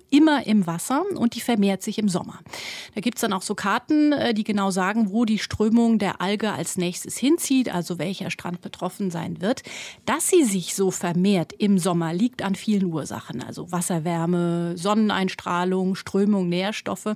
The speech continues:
Und erstaunlich ist, dass Forscherinnen und Forscher immer noch nicht genau diesen Organismus geknackt haben. Fakt ist aber, in diesem Jahr ist die Alge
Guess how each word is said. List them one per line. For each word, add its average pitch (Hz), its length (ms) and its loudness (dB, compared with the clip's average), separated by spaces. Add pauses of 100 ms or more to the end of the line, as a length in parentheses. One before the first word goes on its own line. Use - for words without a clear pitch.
(460)
Und - 160 -6
erstaunlich 269 580 2
ist, - 300 -2
dass 208 400 -4
Forscherinnen 269 920 2
und 214 160 -4
Forscher 208 500 -2
immer 277 180 6
noch 262 160 4
nicht 254 260 4
genau 240 480 4 (120)
diesen 254 440 4
Organismus 226 760 2
geknackt - 680 -2
haben. 160 340 -10 (480)
Fakt - 380 -4
ist 208 160 0
aber, - 260 -6
in 185 280 -4
diesem 311 440 0
Jahr - 320 -8
ist - 160 -8
die 220 100 -4
Alge 220 420 -2